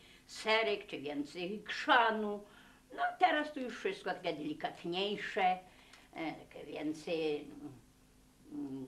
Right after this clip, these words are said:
gustowniejsze, nie takie, bo i, i, i chleb w-,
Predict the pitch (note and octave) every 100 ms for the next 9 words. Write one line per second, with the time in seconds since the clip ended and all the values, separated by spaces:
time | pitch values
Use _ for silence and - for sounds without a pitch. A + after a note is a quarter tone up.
0 | D#3 D3+ - - F3 F#3+ G#3+ A3 F3+ -
1 | - G3 F3+ E3+ E3+ G#3 - G3 F#3+ -
2 | - - - F#3 C#3+ - D3+ D3+ D#3 F#3+
3 | E3 F3+ F3+ F3 E3+ E3 E3 - - -
4 | - F3 F#3 G3+ G#3 F#3+ F3 E3